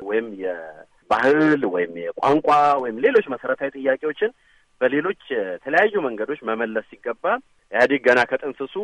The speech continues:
የመረጠው አገሪቱን በተለያዩ አጥሮች ከፋፍሎ አንዱ የሀገሪቱ ጫፍ ከሌላ የሀገሪቱ ጫፍ ጋር መነጋገር የማይችል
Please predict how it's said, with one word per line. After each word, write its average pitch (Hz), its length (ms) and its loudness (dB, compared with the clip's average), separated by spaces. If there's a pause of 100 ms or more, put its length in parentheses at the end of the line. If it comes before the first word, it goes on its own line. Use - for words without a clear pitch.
(260)
የመረጠው 123 640 2 (640)
አገሪቱን 127 520 -2
በተለያዩ 127 440 4
አጥሮች 104 400 -2 (560)
ከፋፍሎ 117 500 2 (840)
አንዱ 113 280 0 (120)
የሀገሪቱ 120 520 2
ጫፍ 165 200 -2
ከሌላ 123 380 -2
የሀገሪቱ 110 580 0
ጫፍ 160 220 -4
ጋር 214 200 0 (260)
መነጋገር 131 580 0
የማይችል 127 520 -6